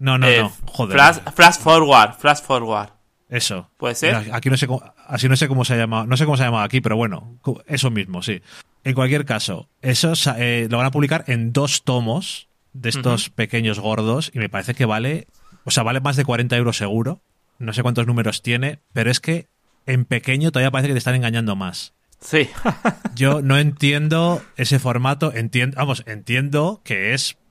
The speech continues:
Speaker 1: para que no valga tan caro, pero o bien,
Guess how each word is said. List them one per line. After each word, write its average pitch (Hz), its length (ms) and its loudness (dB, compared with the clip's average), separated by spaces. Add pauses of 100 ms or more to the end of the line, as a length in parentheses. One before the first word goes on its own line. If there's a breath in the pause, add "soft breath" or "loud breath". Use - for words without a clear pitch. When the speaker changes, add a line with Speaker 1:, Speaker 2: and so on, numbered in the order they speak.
(160)
Speaker 1:
para 113 220 -2
que 107 100 -8
no 110 100 -2
valga 123 220 -2
tan 98 200 -8
caro, 131 440 -6 (380)
pero 110 880 -2 (380)
o 120 180 -4
bien, 175 800 0